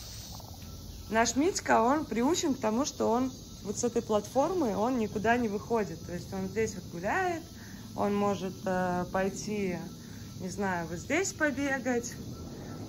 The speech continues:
до машины может дойти, здесь вот погулять. Привет, Митюша. Привет, сладкий. Ну, в общем, везде вот здесь вот он гуляет, и сюда ему тоже нельзя ходить.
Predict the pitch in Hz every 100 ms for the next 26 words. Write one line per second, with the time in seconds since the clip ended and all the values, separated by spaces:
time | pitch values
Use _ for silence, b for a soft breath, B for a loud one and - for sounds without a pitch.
0 | - 208 208 208 - 330 349 320 294 285
1 | 247 240 226 233 - - 254 240 208 -
2 | - - - - - - - 208 - 247
3 | 254 233 - 220 226 214 220 277 370 392
4 | 277 214 214 - 180 - - 214 226 247
5 | - 202 208 - 285 403 330 294 254 233
6 | 247 311 220 170 233 - 175 190 185 214
7 | 320 392 - B B B B - 294 294
8 | 233 262 302 247 233 277 226 196 190 175
9 | 196 180 175 180 170